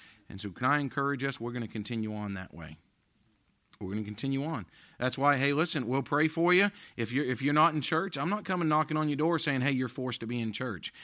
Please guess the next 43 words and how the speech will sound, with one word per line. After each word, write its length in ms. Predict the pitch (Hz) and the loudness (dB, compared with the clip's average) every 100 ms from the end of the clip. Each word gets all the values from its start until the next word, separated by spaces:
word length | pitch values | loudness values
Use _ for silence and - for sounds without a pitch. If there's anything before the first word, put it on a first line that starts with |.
| - | -4
We're 80 | 127 | 2
not 180 | 175 143 | 4 4
handcuffing 640 | 165 175 170 175 160 160 | 2 2 2 2 2 2
you, 140 | 180 | 2
dragging 420 | 147 143 147 156 170 | 2 4 4 6 4
you 80 | |
down 240 | 165 170 175 | 4 4 4
to 80 | 175 | 2
the 80 | |
church 540 | 180 175 170 175 170 - 233 226 | 0 4 6 6 4 -2 -8 -4
and 160 | 143 135 | 0 2
saying, 280 | 156 143 135 | 4 4 4
"You've 220 | 143 143 | 4 4
got 200 | 160 170 | 2 2
to 80 | 170 | 2
be 240 | 170 170 | 2 4
here 200 | 160 175 | 2 2
and 120 | 165 | 0
sit 220 | 135 170 151 | 0 -2 -2
in 80 | 139 | -4
service." 420 | 175 180 190 202 | 0 2 0 -2
That's 160 | 185 | -6
not 160 | 233 254 | -4 -2
how 220 | 226 247 | -2 -4
it 80 | 262 | -6
is. 320 | 330 151 - - _ _ _ _ _ _ _ - | -6 -6 -8 -12 _ _ _ _ _ _ _ -8
We 140 | 127 | -4
voluntarily 840 | 107 127 143 143 - 147 143 139 135 | 0 0 0 -2 -2 -2 0 -2 -4
assemble 560 | 123 139 107 82 - - _ _ _ _ _ - | -4 -6 -6 -8 -16 -20 _ _ _ _ _ -8
because 320 | 113 123 110 | -6 -2 -4
one 160 | 123 143 | -2 -2
of 60 | |
these 180 | 151 143 | -2 -4
days, 440 | 147 156 185 - - _ _ _ _ _ _ _ _ | -2 0 -2 -4 -12 _ _ _ _ _ _ _ _
you'll 200 | 120 131 | -4 -4
stand 280 | - 120 117 | -4 -4 -4
before 260 | 110 113 | -4 -6
God 280 | 104 110 107 | -4 -6 -4
and 100 | 107 | -4
you'll 160 | 104 101 | -4 -6
answer 260 | 90 - | -10 -12
for 260 | 85 73 | -14 -18
it. 60 | 52 | -20